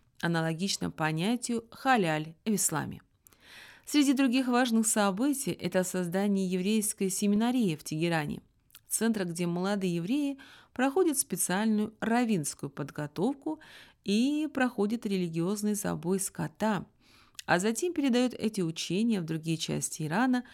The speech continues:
чтобы религиозные и образовательные связи общины оставались крепкими. Эта связь проявляется не только на культурном уровне, но и в эмоциональной и человеческой сферах. Примером этого стало присутствие уважаемого раввина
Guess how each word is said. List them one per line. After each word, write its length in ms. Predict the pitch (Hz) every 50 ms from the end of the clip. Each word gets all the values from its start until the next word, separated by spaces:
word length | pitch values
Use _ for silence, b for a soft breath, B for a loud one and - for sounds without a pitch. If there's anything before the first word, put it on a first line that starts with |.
| B B B B
чтобы 340 | B - - - 269 247 285
религиозные 540 | 269 269 269 277 240 277 320 349 330 330 294
и 40 | 285
образовательные 720 | 254 247 254 240 226 226 226 226 226 226 226 214 208 208
связи 420 | 202 - - 185 180 180 170 160 160
общины 600 | 156 147 - - - - 175 202 226 247 240 - -
оставались 760 | - 190 - - - 160 151 147 147 143 147 156 - - - _
крепкими. 560 | - 156 151 127 - - - - - - - _ _ _ _ _ _ B B B B B B B B B B B B
Эта 200 | 247 233 330 330
связь 240 | - 359 403 403
проявляется 580 | - - 339 339 330 311 320 320 320 320 - 285
не 140 | 269 269 262
только 380 | 269 - 240 214 180 - 170
на 140 | 165 165 160
культурном 560 | 160 - 160 160 - 170 165 165 160 151 143 -
уровне, 600 | - 170 185 233 269 254 220 190 180 170 165 - - _
но 360 | - 170 175 170 170 165 165 -
и 280 | - 170 170 165 165
в 100 | 165 -
эмоциональной 840 | 170 175 180 170 165 - - 160 156 151 151 156 160 208 233 226 208
и 160 | - - 190
человеческой 800 | - - - 220 220 226 262 311 302 - - 160 - - - 156
сферах. 480 | 151 - - - 214 180 147 - - - _ _ B B B B B B B B B
Примером 460 | - 233 254 302 370 403 381 349 320
этого 300 | 320 320 320 269 240 247
стало 340 | 233 - - 233 233 226 220
присутствие 640 | 208 196 196 190 190 - - 214 202 208 - - 180
уважаемого 640 | 175 170 170 165 175 185 190 202 185 175 165 160 160
раввина 500 | 160 165 165 180 247 285 269 262 254 247